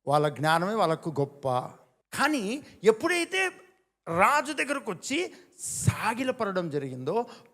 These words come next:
పూజించడం జరిగిందో, అర్పించడం జరిగిందో, వెంటనే రెవల్యూషన్ స్టార్ట్ అయిందండి. దేవుని యుద్ధ నుంచి గైడెన్స్ స్టార్ట్ అయింది. బ-, బ-, పన్నెండవ, పన్నెండవ వచనము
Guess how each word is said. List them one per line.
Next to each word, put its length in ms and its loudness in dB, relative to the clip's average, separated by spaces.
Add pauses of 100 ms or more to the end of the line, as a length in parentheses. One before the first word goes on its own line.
పూజించడం 720 0
జరిగిందో, 680 -2 (260)
అర్పించడం 680 0
జరిగిందో, 640 2 (200)
వెంటనే 500 8
రెవల్యూషన్ 500 6
స్టార్ట్ 300 0
అయిందండి. 320 -4
దేవుని 360 -2
యుద్ధ 180 -4
నుంచి 520 -2 (640)
గైడెన్స్ 460 4
స్టార్ట్ 380 -4
అయింది. 380 -6 (460)
బ-, 200 -6
బ-, 100 -6
పన్నెండవ, 540 -2 (160)
పన్నెండవ 300 -2
వచనము 600 -2